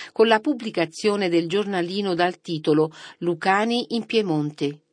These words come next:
Il bollettino si propone di diffondere e far conoscere storie, tradizioni, artisti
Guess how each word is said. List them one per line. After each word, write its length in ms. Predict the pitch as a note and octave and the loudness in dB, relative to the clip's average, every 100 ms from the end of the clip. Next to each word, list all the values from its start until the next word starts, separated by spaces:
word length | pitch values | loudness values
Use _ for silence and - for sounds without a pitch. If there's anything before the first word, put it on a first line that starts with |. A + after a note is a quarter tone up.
| _ _ _ - - | _ _ _ -12 -6
Il 140 | A#3+ | -2
bollettino 640 | G#3+ C4 G3 - G#3+ G#3 | 2 2 2 0 -4 -2
si 160 | F3+ G3+ | -2 -6
propone 500 | E3 F#3 A#3+ A#3+ G#3 | -4 -2 0 2 2
di 120 | E3+ | -2
diffondere 720 | E3 D#3+ - F#3+ E3 D3+ D3+ | -4 -4 -2 0 0 0 0
e 80 | D3+ | -2
far 300 | D#3+ G#3+ A3 | 0 -2 -2
conoscere 640 | - F#3 E3+ D#3+ E3 D3+ D3+ | -4 -2 -2 0 0 0 -2
storie, 580 | - F3 D#3 D#3+ F#3 - - - | -4 0 2 2 -2 -6 -18 -14
tradizioni, 880 | - D#3+ D#3 D#3 - E3 D#3+ E3+ F3+ | -2 -2 -2 -6 -4 0 2 0 0
artisti 720 | F3 E3 A3 F#3+ - - F3+ | -2 -4 -6 -6 -8 -10 -10